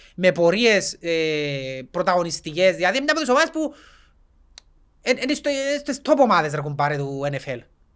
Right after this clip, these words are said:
Εν είναι ομάδα, και πρωταθλήματα κέρδισε, και κερδίζει, και διεκδικά. Μια ομάδα η οποία,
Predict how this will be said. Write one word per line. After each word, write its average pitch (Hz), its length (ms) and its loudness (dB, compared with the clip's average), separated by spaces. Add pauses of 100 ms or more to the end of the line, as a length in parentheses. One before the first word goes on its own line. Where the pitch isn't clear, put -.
(300)
Εν 226 200 0
είναι 226 380 4
ομάδα, 165 840 4
και 240 200 0 (160)
πρωταθλήματα 190 580 2
κέρδισε, 240 720 0
και 214 300 -2
κερδίζει, 196 400 -4
και 226 140 0
διεκδικά. 247 920 2 (400)
Μια 226 220 -2
ομάδα 294 240 2
η 302 60 2
οποία, 311 180 0